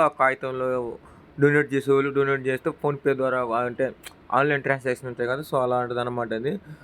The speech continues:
లోపలికి వెళ్ళేటుంటేనే మనకు దారిలోనే ఒక పెద్ద క్రిస్మస్ ట్రీ అయితే కనపడింది. రెండు రోజుల క్రితమే దీంట్లో అయితే సెమీ క్రిస్మస్ అయితే జరిపారనమాట. పంతొమ్మిదో, సారీ, పంతొమ్మిది కాదు, డిసెంబర్ తొమ్మిదో తారీఖు ఇక్కడైతే సెమీ క్రిస్మస్ జరిపారు.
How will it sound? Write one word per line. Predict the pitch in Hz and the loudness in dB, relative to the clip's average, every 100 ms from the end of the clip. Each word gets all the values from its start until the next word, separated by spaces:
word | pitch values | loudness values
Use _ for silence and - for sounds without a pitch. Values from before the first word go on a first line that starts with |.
| - - | -10 0
లోపలికి | 151 156 151 147 147 | 2 2 0 0 0
వెళ్ళేటుంటేనే | 147 143 139 - - 139 127 - 147 151 | 2 2 -2 -6 -4 -4 -2 0 0 0
మనకు | 139 131 127 | -4 -2 0
దారిలోనే | 135 131 139 | 0 0 -2
ఒక | 139 139 | -2 -4
పెద్ద | 120 123 143 | -4 -4 -2
క్రిస్మస్ | 139 - 156 - | -2 -2 -4 -4
ట్రీ | 139 143 | 0 2
అయితే | 139 143 | 2 0
కనపడింది. | 139 143 135 147 208 214 170 139 - | 0 0 -2 -2 -2 -4 -12 -16 -4
రెండు | 143 147 | -2 2
రోజుల | 160 160 160 | 2 2 -2
క్రితమే | 143 156 151 147 139 120 | -4 -2 0 0 -4 -4
దీంట్లో | 135 127 135 | -6 -2 -4
అయితే | 135 151 131 127 | 0 -2 -2 -4
సెమీ | 139 139 | -6 -4
క్రిస్మస్ | 131 123 127 131 | -6 -6 -4 -4
అయితే | 123 127 | -2 -2
జరిపారనమాట. | 127 131 123 120 120 120 135 | 0 -2 -2 -4 -4 -4 -4
పంతొమ్మిదో, | 127 123 127 123 - - - - - | -4 -4 -4 -6 -8 -14 -20 -6 -2
సారీ, | 127 | 0
పంతొమ్మిది | 127 127 135 123 | 0 -2 -2 -2
కాదు, | 123 120 | -2 -2
డిసెంబర్ | 120 135 127 131 | -4 -4 -4 -4
తొమ్మిదో | 131 127 127 | -2 -2 0
తారీఖు | 120 120 | -2 -4
ఇక్కడైతే | - 127 123 135 - | -2 -2 -2 -4 -4
సెమీ | 131 127 | -6 -4
క్రిస్మస్ | 123 131 117 | -4 -4 -2
జరిపారు. | 120 113 120 147 | -2 -2 -2 -4